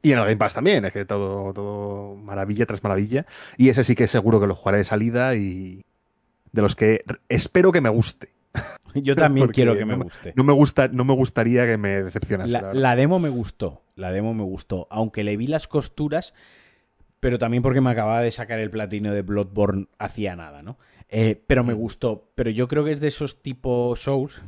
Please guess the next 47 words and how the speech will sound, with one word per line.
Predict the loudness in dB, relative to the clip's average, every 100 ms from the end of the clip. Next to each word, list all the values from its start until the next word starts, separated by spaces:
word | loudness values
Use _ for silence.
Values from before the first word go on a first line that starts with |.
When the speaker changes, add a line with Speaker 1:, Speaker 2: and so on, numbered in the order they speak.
| -20 -12
Speaker 2:
Joder, | -10 -10
ahora | -12 -8
ya | -8 -6
se | -6
me | -6
ha |
quedado | -6 -6
eso | -4
metido | -6 -6
en | -10
la | -10
cabeza. | -10 -10 -12 -18 -16
Eh, | -16 -12
necesito | -12 -10 -12 -8 -6
que | -6
me | -8
lobotomicen. | -8 -8 -6 -4 -4 -4 -8 -10 _ _ -20 -8
Eh, | -2 0 2 0 -2
es | 0
de | 0
esos | 0 -2 -8 _
Souls-like, | -4 0 2 2 2 2 -2 -16 _ _ _ _
eh, | 2 4 4 4 2 0 _ _ _ _ _ -4
que | 0
obviamente | 2 2 4 2 0 -2
si | -2
los | -4 -4
comparas | -4 -2 0 -2 0
uno | 0 2
a |
uno | 4 2 0 -2
con, | -8 -12 -16
con, | -16 -18 _
con | -12 -10 -10 -12 -12 -14 -16
la, | -12 -10 -8 -8 -10
con | -6 -4
lo | -2
original, | -4 -6 -4 -2 0 -2
pues | -8 -12
nunca | -10 -8 -6
va | -6 -6
a |
llegar | -6 -8 -8
a | -10
ser | -10 -8
lo |
mismo, | -6 -6 -4 -6